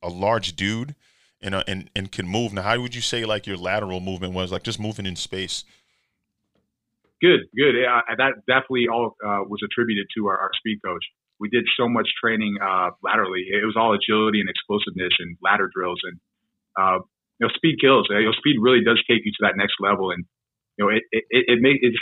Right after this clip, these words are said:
Speaker 2: it's athletic ability. It's being able to control your body.
Speaker 1: Yeah.
Speaker 2: And so at a young age, when you get that training,
Speaker 1: Yeah.
Speaker 2: it's a, it's a game changer, man, because you see it immediately,
Speaker 1: So
Speaker 2: you
Speaker 1: let
Speaker 2: know,
Speaker 1: me
Speaker 2: within a couple weeks.
Speaker 1: So let me ask you, right? So, like, did you see a huge difference between, like, you guys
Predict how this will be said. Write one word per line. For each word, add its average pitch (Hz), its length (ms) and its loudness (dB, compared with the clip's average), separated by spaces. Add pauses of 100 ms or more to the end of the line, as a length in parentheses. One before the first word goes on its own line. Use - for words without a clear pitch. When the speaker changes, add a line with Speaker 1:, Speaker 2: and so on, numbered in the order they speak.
Speaker 2:
it's 131 120 2
athletic 147 360 4
ability. 131 320 4
It's - 160 -4
being 123 180 6
able 113 160 4
to 101 60 -2
control 117 300 4
your 107 100 4
body. 104 480 4
Speaker 1:
Yeah. 95 260 -2
Speaker 2:
And 101 180 -4
so 107 340 4
at 120 100 4
a 113 40 4
young 123 420 2
age, 120 140 4
when 110 120 4
you 110 100 4
get 117 160 4
that 104 140 2 (120)
training, 151 400 4 (200)
Speaker 1:
Yeah. 78 220 -18
Speaker 2:
it's 139 200 0
a, 107 100 6
it's - 200 2
a - 40 4
game 110 320 2
changer, 95 300 2
man, 104 240 4
because 110 320 4 (400)
you 135 120 0 (200)
see 156 160 6
it 110 140 4
immediately, 107 520 2 (220)
Speaker 1:
So - 140 -8
Speaker 2:
you 117 80 0
Speaker 1:
let 95 40 0
Speaker 2:
know, 98 60 0
Speaker 1:
me - 20 4
Speaker 2:
within 120 200 4
a 107 60 2
couple - 280 0
weeks. 101 140 -4 (220)
Speaker 1:
So - 160 -8
let 143 80 -4
me 170 60 -2
ask 135 260 0
you, 87 80 -8
right? 92 200 -4
So, - 180 -2
like, 95 220 -6
did 98 160 -4
you - 80 -2
see 160 240 0
a 120 40 0
huge 135 320 -6
difference 120 280 -4
between, 104 320 -4
like, 87 180 -4
you 101 180 -4
guys 113 560 -2